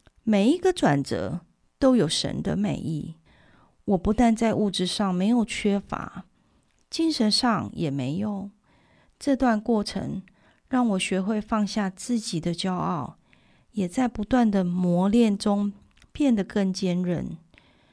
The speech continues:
尤其珍贵的是，我接受了耶稣做我的救主，也因此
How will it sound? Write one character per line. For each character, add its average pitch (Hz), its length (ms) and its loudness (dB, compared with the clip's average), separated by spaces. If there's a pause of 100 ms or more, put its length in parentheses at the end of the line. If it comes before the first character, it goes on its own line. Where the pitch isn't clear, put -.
(480)
尤 190 180 0
其 185 320 -2
珍 208 300 0
贵 196 220 0
的 170 120 0
是， 175 440 -2 (600)
我 185 140 -2
接 208 280 0
受 208 240 0
了 180 100 0
耶 185 260 0
稣 180 460 -6 (260)
做 214 200 2
我 180 140 0
的 160 120 -2
救 180 320 0
主， 180 320 -10 (800)
也 196 180 0
因 254 220 6
此 - 360 -8